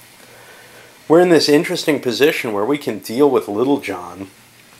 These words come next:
Um, so let me move. These guys have to move. One, two, three. Little John can't stop this.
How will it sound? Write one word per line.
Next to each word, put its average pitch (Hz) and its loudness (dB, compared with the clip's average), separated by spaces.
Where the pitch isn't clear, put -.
Um, - -10
so - -8
let 120 -2
me 143 4
move. 127 6
These 165 0
guys 143 2
have - -2
to 127 -2
move. 104 -6
One, - -14
two, - -14
three. 127 -4
Little 143 4
John 131 2
can't 127 -6
stop 139 -4
this. 127 -4